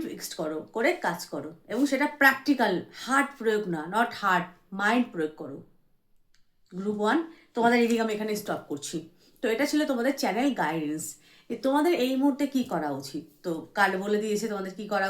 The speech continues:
উচিত। রিডিং কেমন লাগলো? একটু অন্যরকম রিডিং করলাম, ভালো লাগলে অ্যাপ্রিশিয়েট করো। সকলে ভালো থেকো,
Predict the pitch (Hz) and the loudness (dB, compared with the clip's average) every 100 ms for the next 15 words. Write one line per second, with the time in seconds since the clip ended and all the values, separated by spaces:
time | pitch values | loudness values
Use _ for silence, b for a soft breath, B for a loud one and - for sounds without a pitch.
0 | 196 208 330 - B B B - 196 262 | -2 -2 -2 -4 B B B -6 0 2
1 | 254 233 262 247 226 233 254 302 - 185 | 4 2 2 0 0 -2 -4 -4 -2 0
2 | 190 202 226 202 214 220 196 220 262 196 | 0 0 0 -2 -4 -4 -2 0 0 0
3 | 175 170 175 156 180 262 - 247 285 285 | 2 2 -2 -2 -4 -4 -4 -6 -6 -8
4 | - 175 190 202 190 180 214 | -6 -4 -4 -4 -4 -4 -4